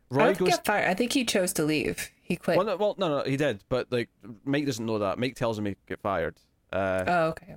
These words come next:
Speaker 2: okay, yeah.
Speaker 1: a-, and then, then, you know, Harry makes it clear, "No, I didn't get fired. I quit because of what they did to you." Um, so when he goes to do that, this is when they kinda, kinda, like, bond. So my problem with this is that this is, like, bullshit drama one oh one, where th-,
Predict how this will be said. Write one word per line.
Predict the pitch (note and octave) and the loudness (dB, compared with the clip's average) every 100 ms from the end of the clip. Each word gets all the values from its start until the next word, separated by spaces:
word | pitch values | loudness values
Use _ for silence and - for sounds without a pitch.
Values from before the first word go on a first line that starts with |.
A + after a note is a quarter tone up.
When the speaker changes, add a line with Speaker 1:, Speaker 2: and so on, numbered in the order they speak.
| - | -20
Speaker 2:
okay, | - | -8
yeah. | - G#2+ | -2 0
Speaker 1:
a-, | |
and | B2+ A#2+ | 0 0
then, | B2 A2+ G#2+ | 0 0 0
then, | A2+ A2 G#2 - - | 0 0 -2 -4 -4
you | |
know, | G#2 F2+ - | -2 -4 -4
Harry | A2+ G2+ | -2 0
makes | G#2 F#2+ | 0 -2
it | - | -6
clear, | - G2+ | -4 -2
"No, | A2 G2 | 0 0
I | |
didn't | A2 G2+ | -2 -4
get | - | -4
fired. | G#2 F2+ | -2 -2
I | F2 | -4
quit | - G#2 - | -4 -6 -4
because | - F#2+ | -6 -6
of | F#2 | -6
what | - | -6
they | |
did | G2+ - | -6 -8
to | E2 | -8
you." | C#2+ _ _ _ _ _ - | -10 _ _ _ _ _ -6
Um, | G2 G2+ F#2+ F#2+ - _ _ _ _ _ _ | -2 -2 -2 -6 -10 _ _ _ _ _ _
so | - D#3 | -2 0
when | D#3 | 0
he | F#3+ | 0
goes | B3 A3 | -2 -2
to | F3 | -2
do | C#3+ | 0
that, | A#2 | 0
this | A2+ C#3 | 0 0
is | C3 | -2
when | C#3 | -2
they | B2 | -2
kinda, | B2 G#2 | -4 -4
kinda, | B2 A2 | -4 -2
like, | F#2 - | -2 -4
bond. | G#2 F#2+ - _ _ - | -4 -4 -6 _ _ -8
So | - | -2
my | G3 D4 | 0 0
problem | D#4 D4 A#3+ | 0 0 0
with | E3+ - | -2 -2
this | G#2+ D#3+ - - _ _ - | -2 -2 -4 -8 _ _ -2
is | D3 | -2
that | D#3 | 0
this | D#3+ F#3 | -2 0
is, | A3+ F#3+ | -2 0
like, | E3+ | -2
bullshit | C3 C3+ - C#3 | 0 0 0 -2
drama | - A#2 A#2+ | 0 0 0
one | A2+ A2 | 0 0
oh | G#2 | 0
one, | G2 G2+ A2+ B2 | 0 0 0 -2
where | A#2+ A2+ A2 G#2+ - _ _ _ _ | -2 0 0 -2 -6 _ _ _ _
th-, | D3 | -4